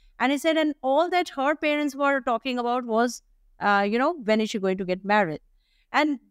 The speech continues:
that is not the pressure that men have at that stage. I mean, they, people may still tell you that, you know, "Why don't you get married?" But you don't have that pressure. And then you get married, and then the pressure to have a child starts, because then everybody is convinced that a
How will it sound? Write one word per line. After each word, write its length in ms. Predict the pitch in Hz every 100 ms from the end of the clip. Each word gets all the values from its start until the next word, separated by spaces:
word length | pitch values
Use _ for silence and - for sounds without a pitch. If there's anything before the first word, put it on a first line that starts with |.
| -
that 260 | 294 392 415
is 100 | 403
not 300 | 294 311 370 - 277
the 80 | 311
pressure 420 | - 269 262 311
that 220 | 269 262 - _
men 240 | 226 240 240
have 420 | 233 254 240 147 _
at 180 | 196 190
that 200 | 190 185
stage. 440 | - - 208 - -
I 60 | 208
mean, 160 | 233
they, 160 | 214 214
people 300 | - 240 277
may 180 | 254 196
still 260 | - 202
tell 220 | 160 208
you 220 | 254 175 143
that, 220 | 170 160
you 120 | - 170
know, 100 | 143
"Why 140 | 165
don't 140 | 175
you 80 | 170
get 200 | 156 156
married?" 340 | 180 190 156 - _ _ _ _ -
But 180 | 233 220
you 220 | 233 226 302
don't 180 | 381
have 200 | 320 277 214
that 280 | 214 - -
pressure. 440 | 175 185 - 151 - _ _ -
And 120 | 285
then 160 | 359
you 160 | 339 339
get 200 | 311 -
married, 480 | 254 302 381 302 233
and 160 | 226 226
then 140 | 247
the 80 | 247
pressure 300 | 240 233 247
to 80 | 240
have 140 | 208
a 60 | 196
child 420 | - 226 226 202
starts, 420 | - 147 - -
because 260 | 185 196 185
then 120 | 208
everybody 380 | 214 226 220 220
is 100 | 208
convinced 380 | 190 190 190
that 160 | 185 175
a 100 | 165